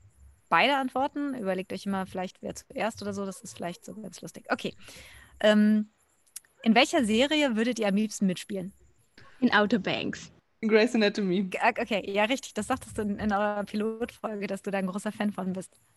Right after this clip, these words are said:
Speaker 3: <laughs> Ja.
Speaker 1: Wird die, wird die noch produziert? Gibt's da neue Staffeln noch oder ist die, die ist ja schon uralt, oder?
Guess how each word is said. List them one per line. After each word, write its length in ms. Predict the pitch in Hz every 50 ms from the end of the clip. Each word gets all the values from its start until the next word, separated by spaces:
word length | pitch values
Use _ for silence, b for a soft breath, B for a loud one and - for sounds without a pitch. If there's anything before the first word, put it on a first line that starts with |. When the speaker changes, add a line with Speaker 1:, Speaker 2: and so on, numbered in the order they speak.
| _ _ _ _ _ _ _ _ _ _ _ _ _ _ _ _ - -
Speaker 3:
<laughs> 580 | 262 233 - - 240 - - 247 226 220 202 -
Ja. 400 | 233 247 - - - 254 208 - - _ _ - B B B 359 403 427 -
Speaker 1:
Wird 200 | 208 262 - -
die, 200 | 285 277 247 202
wird 120 | 240 -
die 80 | 320 302
noch 120 | 277 269
produziert? 540 | - - 240 220 214 - - 262 349 440 -
Gibt's 180 | - 254 - -
da 120 | - 214
neue 380 | 208 208 202 208 226 262 277 269
Staffeln 440 | - - 214 202 233 - 320 330 339
noch 160 | 349 330 -
oder 200 | 277 254 254 233
ist 260 | 226 - - - -
die, 120 | 233 226 202
die 100 | 180 190
ist 120 | 180 -
ja 60 | 196
schon 160 | - - - -
uralt, 420 | - 302 320 - 277 294 262 190 196
oder? 200 | 185 214 262